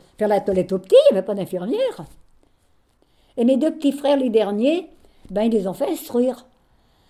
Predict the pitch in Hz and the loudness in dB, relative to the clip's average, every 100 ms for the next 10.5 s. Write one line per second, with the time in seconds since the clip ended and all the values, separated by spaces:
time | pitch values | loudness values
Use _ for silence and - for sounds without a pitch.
0 | - 208 202 202 240 339 269 254 277 254 | -10 -4 -2 0 0 0 0 0 2 2
1 | 226 240 185 - 240 302 247 202 247 190 | 0 -2 -2 -4 -2 0 0 -2 0 0
2 | 240 233 190 180 226 220 285 220 180 151 | -2 -4 -6 -2 -2 0 0 -2 -6 -12
3 | 151 _ _ _ _ _ _ _ _ _ | -14 _ _ _ _ _ _ _ _ _
4 | - 185 175 170 160 160 160 170 170 262 | -6 -4 -2 -4 -6 -8 -10 -10 -12 -10
5 | 190 208 202 196 202 202 185 180 _ _ | -10 -10 -10 -8 -8 -10 -12 -12 _ _
6 | _ _ _ - 320 185 214 226 - - | _ _ _ -20 -12 -8 -8 -8 -10 -8
7 | 202 180 - 202 226 220 - 180 180 180 | -6 -6 -6 -6 -6 -6 -6 -2 -2 -2
8 | 175 175 151 170 196 190 - _ _ _ | -4 -6 -6 -8 -8 -8 -14 _ _ _
9 | _ _ 170 185 160 170 156 - 160 147 | _ _ -6 -4 -2 -4 -4 -8 -8 -10
10 | 143 156 165 165 | -10 -10 -6 -6